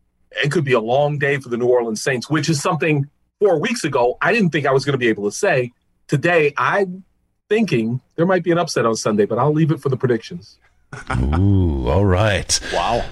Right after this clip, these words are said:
Speaker 2: Um, oh, and yeah, we'll get there. I'll start that out. Riz, where you at here? What do you? What's your, uh, key matchups this week?
Speaker 3: One of the big things that I'm looking at is Detroit's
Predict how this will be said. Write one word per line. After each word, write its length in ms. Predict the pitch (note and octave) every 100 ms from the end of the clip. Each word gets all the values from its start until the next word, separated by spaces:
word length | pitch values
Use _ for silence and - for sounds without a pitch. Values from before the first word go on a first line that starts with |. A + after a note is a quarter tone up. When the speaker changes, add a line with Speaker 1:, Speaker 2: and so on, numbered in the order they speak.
| - - - -
Speaker 2:
Um, 280 | G#2+ G#2 G#2+
oh, 160 | D#3 D#3+
and 160 | C3 A#2+
yeah, 180 | A#2+ A#2+
we'll 160 | B2 A#2+
get 140 | A#2
there. 140 | G#2
I'll 120 | F#2+ G#2+
start 220 | A2+ G#2
that 100 | G#2
out. 160 | G#2
Riz, 240 | G#2 C#3 B2
where 120 | A#2+
you 200 | A#2 G2+
at 140 | F2
here? 140 | D#2 D2+
What 100 | E2
do 60 |
you? 160 | F#2+ F#2+
What's 280 | F#2 G2 -
your, 160 | F#2+
uh, 100 | E2+
key 180 | E2 F#2
matchups 420 | F2 D#2 - C#2+
this 180 | D2+ C#2
week? 120 | C#2+ F2
Speaker 3:
One 120 | F#3
of 60 | C4
the 80 |
big 240 | F#3+ G#3+ A3+
things 220 | A3 F3+
that 100 | E3
I'm 100 | E3
looking 300 | E3 D#3+ C#3+
at 300 | C3+ C3+ C3+
is 180 | A#2+ A#2
Detroit's 640 | C3 A2+ - D3+ E3+ -